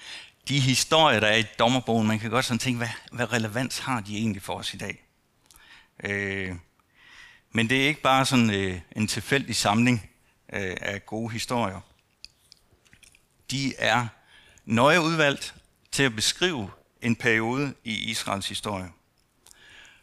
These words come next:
Nemlig tiden fra Josva, altså fra de går ind i landet, og så ind til, øh, Israel får en konge. Den tid kalder vi dommertiden.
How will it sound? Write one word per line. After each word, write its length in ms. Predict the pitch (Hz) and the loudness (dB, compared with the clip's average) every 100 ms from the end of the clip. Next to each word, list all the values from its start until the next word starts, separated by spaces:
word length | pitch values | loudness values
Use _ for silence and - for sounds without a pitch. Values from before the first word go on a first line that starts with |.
| _ | _
Nemlig 400 | - 123 143 135 | 0 4 4 4
tiden 440 | - 156 135 98 87 | 2 2 4 2 -2
fra 580 | - - - 95 90 92 - | -10 -6 0 0 0 -4 -8
Josva, 520 | 113 147 180 - 151 131 _ - | 2 2 2 0 -2 -4 _ -4
altså 320 | 110 104 104 | -2 -2 -4
fra 400 | 90 - 92 90 - _ _ - _ _ _ _ _ - | -4 0 0 -2 -14 _ _ -20 _ _ _ _ _ -10
de 100 | 107 | -4
går 160 | 113 113 | 2 4
ind 200 | 175 160 | 4 4
i 40 | |
landet, 460 | 147 165 131 - - _ | 2 2 0 -4 -10 _
og 160 | - 117 | -8 -4
så 220 | 117 117 - | 0 -2 -2
ind 180 | 120 123 | -2 -2
til, 380 | - 104 92 90 _ - _ _ - | -4 -4 -4 -8 _ -20 _ _ -8
øh, 320 | 95 92 87 87 _ | -6 -6 -8 -12 _
Israel 400 | 110 110 - 95 | -8 -4 -2 -2
får 160 | - 104 | -2 -4
en 80 | 98 | -4
konge. 400 | - 90 101 110 _ _ _ _ _ _ _ _ _ _ _ _ _ _ _ | -6 -6 -6 -10 _ _ _ _ _ _ _ _ _ _ _ _ _ _ _
Den 140 | 127 120 | 0 0
tid 280 | - 117 - _ _ | 0 -4 -6 _ _
kalder 240 | - 95 92 | -4 -4 -4
vi 80 | |
dommertiden. 680 | 95 98 98 107 - 95 87 | -4 -4 -4 -6 -8 -8 -10